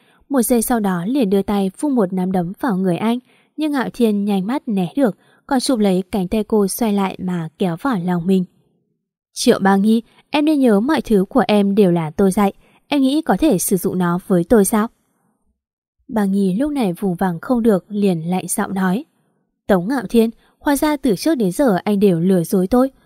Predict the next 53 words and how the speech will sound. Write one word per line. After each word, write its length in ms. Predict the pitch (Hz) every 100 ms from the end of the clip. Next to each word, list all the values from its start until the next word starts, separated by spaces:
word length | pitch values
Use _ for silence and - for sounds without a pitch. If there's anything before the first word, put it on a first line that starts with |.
| _ _
Uổng 180 | 277 214
công 240 | 233 220
tôi 160 | 208 226
luôn 160 | 220 202
xem 220 | 240 214
anh 280 | 214 202 202
như 100 | 220
ân 160 | 208
nhân 220 | 196 190
của 160 | 185 208
mình 320 | 170 190 175 185
mà 120 | 175
hết 200 | 208 320
lòng 240 | 302 185
học 220 | 175 175 -
tập 180 | 190 -
dưới 200 | - 196
sự 240 | 170 302 -
huấn 240 | 202 175
luyện 240 | 226 302 -
của 140 | -
anh. 240 | 170 208 240 _ _ _ _ -
Giờ 160 | 302 269
thì 160 | 269
mọi 180 | 208 202
chuyện 220 | - 214
hay 220 | 185 220 208
rồi, 220 | 202 180 _ _ -
anh 120 | 320
đừng 180 | 294 208
nghĩ 200 | 247 320
tôi 140 | 320 240
cái 140 | 190
gì 240 | 311 254
cũng 200 | 175 202
sẽ 280 | 190 208 226
nghe 220 | 269 220
theo 180 | 202 220
anh. 200 | 214 226 - _ _ -
Buông 200 | 220 214
tôi 160 | 202 214
ra." 180 | 220 233 _ _ _ _ _ _ _ _ - -
Hứa 100 | 214
Diệt 180 | 302 269
Chi 240 | 240 214
thấy 200 | 196 180
vậy 260 | 180 240 185
liền 200 | 202 190
vội 260 | 208 190
đi 160 | 180 269
tới 240 | 233 185
khóc 220 | 170 277 254
lóc, 240 | 302